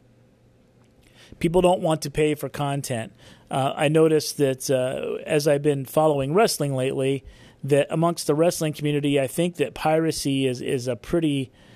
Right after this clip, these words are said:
common thing because no one wants to pay for pay-per-views. They feel entitled to be able to watch these shows. Uh, some of the shows are only available on certain services, so if you have Sling, uh,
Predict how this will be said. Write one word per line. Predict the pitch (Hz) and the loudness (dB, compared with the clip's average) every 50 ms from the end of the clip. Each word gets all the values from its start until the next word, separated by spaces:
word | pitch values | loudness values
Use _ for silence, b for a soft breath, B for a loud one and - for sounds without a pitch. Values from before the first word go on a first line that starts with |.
| b b b | b b b
common | - - 170 165 160 165 156 143 139 | -4 0 0 2 2 2 0 -2 -2
thing | - - 180 175 160 147 139 | -2 -2 0 0 0 -2 -2
because | 135 131 123 - 143 135 131 | -4 -4 -2 0 0 0 0
no | 151 175 190 | 2 4 4
one | 202 190 175 | 4 4 4
wants | 170 170 151 - | 0 -2 -2 -4
to | - 147 | -8 -6
pay | - - 143 139 139 | -2 0 2 2 2
for | - 139 135 | 0 -2 -4
pay-per-views. | - 139 135 131 127 - 123 117 123 120 117 120 117 117 120 - - - B B B B B B B B B | -2 -2 -2 -2 -2 -4 -6 -6 -4 -4 -4 -2 -4 -4 -6 -8 -12 -14 B B B B B B B B B
They | - 135 | -4 -2
feel | - - 160 156 151 | 0 2 2 2 2
entitled | 143 139 135 - 151 156 160 156 160 151 143 | 0 -2 -4 -2 0 2 4 4 4 2 2
to | 147 | 0
be | 143 139 139 | 0 0 0
able | 139 135 135 | 0 0 0
to | 131 | 0
watch | 127 131 135 135 135 - - | 0 0 0 0 -2 -4 -6
these | - 131 127 117 | -4 -4 -4 -4
shows. | - - 131 123 120 117 120 120 117 - - B B B B B B B | -4 -2 -2 0 0 0 -2 -4 -4 -8 -14 B B B B B B B
Uh, | - 139 139 135 | -2 0 0 0
some | - - 190 190 | 0 2 2 4
of | 185 | 4
the | 180 165 | 2 2
shows | - - 175 170 170 151 156 | 2 4 4 4 4 4 0
are | |
only | 151 151 165 160 156 156 | -2 0 0 0 2 0
available | 151 139 147 143 147 143 143 139 | 2 2 4 4 4 2 2 0
on | 135 131 123 | -2 -2 -6
certain | - - 147 139 139 131 113 | -4 -4 -4 -4 -4 -6 -6
services, | - - 190 202 196 190 175 - - 185 180 175 175 165 | -2 0 0 2 0 0 -2 -2 -2 0 0 0 -2 -4
so | - - 151 127 120 120 120 B B B B B B B B | -2 0 0 0 0 0 -4 B B B B B B B B
if | - 135 123 - | -4 -4 -4 -2
you | 131 131 | 0 0
have | 127 135 131 120 - | 2 2 0 0 -2
Sling, | - - - - 180 180 180 180 175 170 165 170 165 165 | -4 -4 -4 -2 0 0 0 0 0 -2 -2 -4 -6 -6
uh, | 170 - 147 139 131 131 127 - - - - - - - | -6 -4 -2 0 0 0 -2 -4 -6 -6 -6 -6 -6 -6